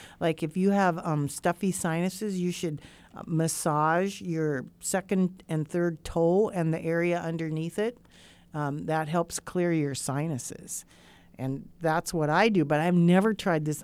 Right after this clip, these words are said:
onion thing. But, um, there's been a lot of people talking about onions lately. There's been all kinds of things online about onions. Um, is it safe to leave a cut onion on your counter?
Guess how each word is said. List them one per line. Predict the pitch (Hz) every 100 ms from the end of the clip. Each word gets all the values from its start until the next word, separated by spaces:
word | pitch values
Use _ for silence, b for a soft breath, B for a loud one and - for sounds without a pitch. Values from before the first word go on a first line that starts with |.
| -
onion | 359 277 151
thing. | 147 123 - B B
But, | 208 196
um, | 185 175 180
there's | 185 190
been | 180 180
a | 170
lot | 160 175
of | 226
people | 233 208 160
talking | - - 175 220 233 208
about | 151 147 -
onions | 147 147 139 131 -
lately. | 143 - - -
There's | - 131 143
been | 151 147
all | - 147 156
kinds | - 165 156 147
of | 143
things | - 160 156 156 B B B
online | 180 185 175 185 220 220
about | 165 156 127
onions. | 160 160 156 139 120 117 b b b
Um, | 135 131 - - b
is | - 151
it | 170
safe | - 180 175
to | 185
leave | 175 180
a | 185
cut | - 190 190
onion | 185 190 190
on | 185 190
your | 190
counter? | 185 233 233 196 120